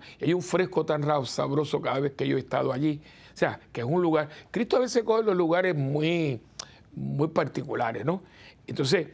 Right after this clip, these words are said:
estando allí, eh, ellos solitos, él, y él está, eh, o-, orando a solas, y de pronto se incorpora al grupo, les preguntó,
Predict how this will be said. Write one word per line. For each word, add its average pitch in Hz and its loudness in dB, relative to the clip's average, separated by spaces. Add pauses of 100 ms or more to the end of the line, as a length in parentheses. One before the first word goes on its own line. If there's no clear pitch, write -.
(220)
estando - 0
allí, 135 -2 (440)
eh, 131 -2
ellos 139 0
solitos, 147 0
él, 143 -4
y 127 -6
él 127 -2
está, 143 0 (540)
eh, 127 0
o-, - -10
orando 123 0
a 139 0
solas, 170 0
y 175 2
de 147 0
pronto 135 -2
se 131 -4
incorpora 127 -4
al 151 0
grupo, 151 -2 (960)
les 139 2
preguntó, 139 -2